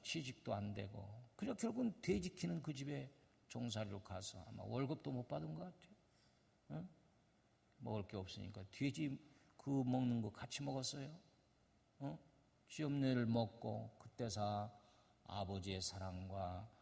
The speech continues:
아버지의 품이 그리워지는 거예요. 하, 내가 가면은 아버지는 어떻게 생각할까?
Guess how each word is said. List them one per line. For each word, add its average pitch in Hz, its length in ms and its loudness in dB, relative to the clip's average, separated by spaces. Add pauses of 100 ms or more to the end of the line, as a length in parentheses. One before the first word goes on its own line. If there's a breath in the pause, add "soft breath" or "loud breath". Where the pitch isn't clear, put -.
(200 loud breath)
아버지의 85 580 -6
품이 123 500 -2 (120)
그리워지는 117 600 -4
거예요. - 120 -20 (1400 loud breath)
하, - 360 -16
내가 139 320 0
가면은 120 500 0
아버지는 110 400 -2
어떻게 110 300 -6
생각할까? 117 720 -8